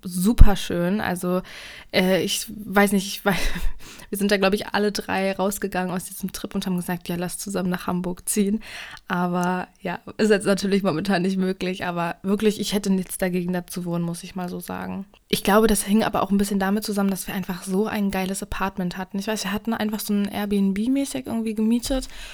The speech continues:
und wir dachten halt, ja, das ist halt so zwei Betten und bla bla bla so. Und dann war das aber so ein richtig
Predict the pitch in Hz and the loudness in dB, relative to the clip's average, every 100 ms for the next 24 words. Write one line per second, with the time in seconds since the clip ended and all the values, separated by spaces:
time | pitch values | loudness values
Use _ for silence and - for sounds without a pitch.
0 | - - 202 208 208 - - 202 196 185 | -16 -4 -2 0 -2 -4 -4 -2 -2 -2
1 | 175 165 180 180 - - 190 180 180 185 | -4 -4 -4 -6 -10 -10 -8 -8 -8 -6
2 | 180 180 - - - 185 175 180 - 185 | -4 -6 -8 -12 -8 -6 -6 -8 -8 -6
3 | 185 180 196 175 170 190 185 180 180 180 | -4 -6 -6 -6 -4 -6 -6 -6 -6 -4
4 | 180 180 185 180 - - - - 170 170 | -6 -6 -8 -8 -12 -20 -18 -10 -10 -8
5 | - 202 - 185 196 190 - 233 - - | -10 -8 -4 -2 0 0 -2 -6 -6 -8
6 | - | -10